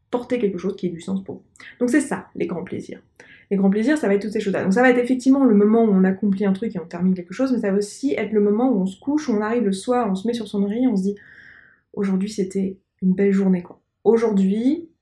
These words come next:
j'ai fait quelque chose qui a du sens pour moi et je me sens bien et je me sens alignée avec qui je suis vraiment. »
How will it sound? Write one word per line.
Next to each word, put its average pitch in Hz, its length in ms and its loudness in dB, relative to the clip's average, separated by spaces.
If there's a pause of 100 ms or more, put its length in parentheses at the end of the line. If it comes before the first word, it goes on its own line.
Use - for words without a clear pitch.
(160)
j'ai 196 220 2
fait 208 220 -2
quelque 202 200 -4
chose 208 220 -6
qui - 140 -4
a - 20 2
du 175 160 -4
sens 190 260 -4
pour 190 140 -4
moi 190 420 -4
et 196 240 -2
je 185 140 -4
me 175 60 -6
sens 170 280 -12
bien 208 520 -2
et 190 240 2
je 185 100 -2
me 180 60 0
sens 185 200 -8
alignée 185 360 2
avec 180 160 -6
qui - 120 -12
je 175 100 -8
suis 185 200 -8
vraiment. » 180 260 -10